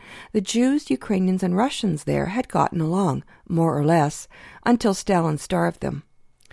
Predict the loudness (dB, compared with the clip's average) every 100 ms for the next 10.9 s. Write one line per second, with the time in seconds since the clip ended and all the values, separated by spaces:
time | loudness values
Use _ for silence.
0 | -20 -20 -12 -4 0 2 0 0 -2 0
1 | 0 -2 -2 -6 -4 -6 -2 -2 0 0
2 | 0 0 -4 -2 -2 -4 -10 -20 -2 0
3 | 4 4 4 -2 -4 -4 -2 -4 -4 -10
4 | -20 -6 2 4 4 4 2 0 -2 -6
5 | _ -4 -2 0 0 -2 -4 -4 -10 -18
6 | _ _ _ _ _ _ _ _ _ _
7 | _ _ _ -20 -20 -20 -2 2 2 2
8 | 2 2 0 -2 0 0 0 0 0 0
9 | 0 0 0 -2 -4 -2 -2 -4 -6 -2
10 | 0 2 0 -2 -2 0 2 0 -2